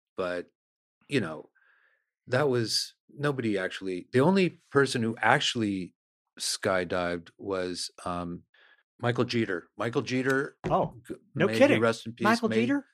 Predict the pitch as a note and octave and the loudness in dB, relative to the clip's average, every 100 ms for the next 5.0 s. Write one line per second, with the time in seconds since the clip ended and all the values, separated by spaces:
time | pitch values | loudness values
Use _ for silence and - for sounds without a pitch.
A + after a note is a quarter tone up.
0 | _ - A#2 B2 B2+ C3 B2 B2+ A#2 G#2+ | _ -4 -2 0 -2 -2 -2 -2 -2 -4
1 | A2 G#2+ A2 - G#2+ G#2+ A2 - B2 F3+ | -4 -4 -4 -8 -8 -8 -8 -10 -6 -4
2 | - - B2 G#2+ G2+ G2 - G#2 G2+ G2+ | -4 -4 -2 -2 -4 -10 -8 -6 -4 -4
3 | G2 G#2 G2 _ _ A2+ G#2 _ _ - | -4 -6 -8 _ _ -6 -6 _ _ 0
4 | A2 A2+ B2+ A#2+ A#2+ A2+ G#2+ - G2+ | 2 4 4 2 -2 -4 -4 -6 -6